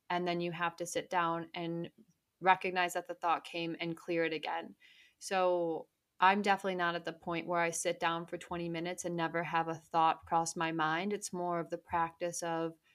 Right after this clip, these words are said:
"Okay, I'm meditating. This thought is coming up. I'm not worrying about that right now," and moving on, and then getting back into the present moment. And so you keep kind of coming back to it. So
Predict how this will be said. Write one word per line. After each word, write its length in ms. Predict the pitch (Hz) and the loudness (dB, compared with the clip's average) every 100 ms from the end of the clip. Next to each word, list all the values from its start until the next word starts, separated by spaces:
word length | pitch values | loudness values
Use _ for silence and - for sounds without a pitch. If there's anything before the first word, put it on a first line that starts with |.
| _ _ _ _ _ _ _ 185 | _ _ _ _ _ _ _ -6
"Okay, 280 | 185 196 | 0 0
I'm 140 | 185 185 | 2 2
meditating. 800 | 180 180 180 165 160 165 185 196 | 0 0 -4 -4 -2 -2 -4 -4
This 220 | 175 - | -6 -2
thought 220 | 175 175 | 0 0
is 100 | 170 | -2
coming 380 | - 170 165 160 | -8 -8 -6 -4
up. 300 | 160 185 - _ - _ _ _ - | -4 -4 -8 _ -20 _ _ _ -2
I'm 180 | 175 175 | 0 2
not 200 | 170 170 | 0 0
worrying 280 | 165 165 | -2 -2
about 200 | 165 160 165 | -2 -4 -4
that 120 | 165 | -4
right 160 | 175 | -4
now," 360 | 165 165 185 190 | -4 -2 -2 -2
and 160 | 175 170 | -2 -2
moving 280 | 165 165 165 | -2 -2 -4
on, 200 | 151 156 | -4 -6
and 140 | 165 | -6
then 100 | 160 | -6
getting 320 | 165 160 165 | -4 -2 -2
back 260 | 160 160 160 | -2 -4 -4
into 160 | 165 160 | -8 -8
the 80 | |
present 340 | 160 160 160 156 | -6 -6 -6 -6
moment. 400 | 160 156 156 151 | -6 -6 -6 -4
And 340 | 175 175 170 - | -2 -2 -4 -8
so 140 | - 190 | -6 -4
you 120 | 185 | -2
keep 220 | - 214 | -4 -2
kind 180 | 202 185 | -2 -2
of 80 | 175 | -2
coming 300 | 185 175 165 | -2 -2 0
back 280 | 160 160 156 | 2 2 0
to 100 | 170 | -4
it. 180 | 156 - | -4 -2
So 320 | 175 165 | -2 -2